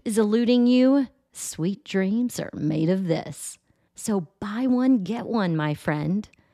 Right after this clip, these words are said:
You can shop online at endo D N A dot com. And don't forget, promo code pod two five at checkout to save twenty-five percent on your D N A test kit.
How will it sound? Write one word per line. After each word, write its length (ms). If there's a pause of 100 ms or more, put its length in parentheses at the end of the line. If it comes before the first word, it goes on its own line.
(160)
You 140
can 160
shop 360
online 640
at 220 (100)
endo 480
D 340
N 140
A 300 (120)
dot 340
com. 440 (480)
And 140
don't 240
forget, 540
promo 400
code 440 (200)
pod 580
two 300
five 480
at 160
checkout 640 (180)
to 140
save 320
twenty-five 580
percent 580 (140)
on 160
your 120
D 280
N 100
A 140
test 400
kit. 240